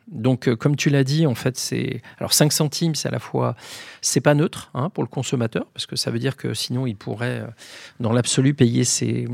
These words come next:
ses produits cinq, cinq centimes moins cher, mais on considère quand même que c'est un effort, euh, qui est, euh, qui est mesuré et qui est raisonnable. Mais cinq centimes par, euh, plusieurs centaines de milliers, voire des millions de,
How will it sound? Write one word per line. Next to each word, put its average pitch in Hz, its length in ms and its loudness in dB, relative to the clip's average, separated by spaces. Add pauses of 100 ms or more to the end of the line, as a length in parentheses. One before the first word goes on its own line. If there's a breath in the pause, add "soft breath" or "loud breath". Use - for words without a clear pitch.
(160)
ses - 200 2
produits 131 340 2
cinq, 131 240 2
cinq - 260 0
centimes 127 340 0
moins 127 300 4
cher, 151 320 4
mais 127 280 4 (440 loud breath)
on - 80 -6
considère 131 500 2
quand 120 100 0
même 123 80 0
que 120 60 -4
c'est - 240 -6
un 110 100 2
effort, 113 460 2
euh, 101 160 2 (540 soft breath)
qui 110 240 0
est, 113 60 4
euh, 110 100 0
qui - 180 0
est - 20 4
mesuré 113 500 4
et 120 40 -2
qui - 140 -2
est 101 40 2
raisonnable. 107 560 2 (1400 loud breath)
Mais 120 80 8
cinq 151 220 6
centimes 147 440 4
par, 131 320 2
euh, 110 200 2
plusieurs 123 320 -2
centaines 131 320 2
de 127 80 4
milliers, 131 220 4
voire 120 180 2
des 120 80 4
millions 120 360 2
de, 104 320 0